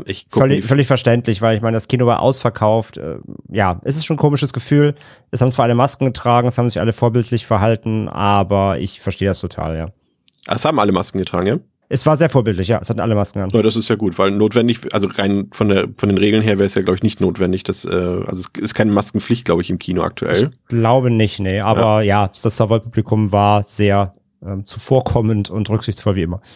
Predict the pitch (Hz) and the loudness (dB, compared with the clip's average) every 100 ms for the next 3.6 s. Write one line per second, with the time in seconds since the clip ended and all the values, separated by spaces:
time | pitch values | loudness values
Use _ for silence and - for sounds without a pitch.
0 | - - 214 - - - 90 90 92 - | -20 -8 -2 -2 -2 -4 -2 -4 -6 -6
1 | - 92 - 101 95 - 104 101 - 95 | -4 -6 -4 -6 -6 -2 0 0 0 0
2 | 87 - 87 - - - 113 - - - | -2 -4 -8 -10 -14 -14 -14 -8 -8 -8
3 | - - 101 123 123 123 | -18 -4 0 2 2 0